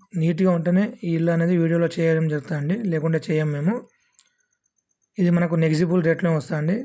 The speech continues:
నార్త్ ఫేస్ నూట పదమూడు గజాలు. టోటల్గా పార్కింగ్ కూడా చూసుకోవచ్చు ఎంత మంచిగా ఉందో. టోటల్ హాల్ అండి ఇది.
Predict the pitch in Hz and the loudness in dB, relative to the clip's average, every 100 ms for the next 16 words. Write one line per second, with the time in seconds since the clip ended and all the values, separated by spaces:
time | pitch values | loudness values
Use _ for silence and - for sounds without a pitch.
0 | - _ _ _ - 151 147 139 147 165 | -10 _ _ _ -6 -2 -2 -4 -4 -2
1 | 147 214 214 202 151 147 139 156 156 151 | -2 -2 -4 -4 -6 -4 -2 -2 -2 -2
2 | 147 151 151 185 247 - _ _ _ _ | -2 0 0 0 0 -6 _ _ _ _
3 | _ 180 156 160 160 147 151 160 160 156 | _ -4 -2 0 0 0 0 0 2 0
4 | 165 139 - 151 151 143 151 151 143 160 | -2 -8 -4 -4 -4 -4 -4 -4 -4 -4
5 | 151 185 254 - _ _ _ _ _ _ | -2 -2 -4 -14 _ _ _ _ _ _
6 | _ - _ _ _ - 180 165 139 147 | _ -20 _ _ _ -4 -2 0 0 2
7 | 165 160 156 156 | 2 2 2 2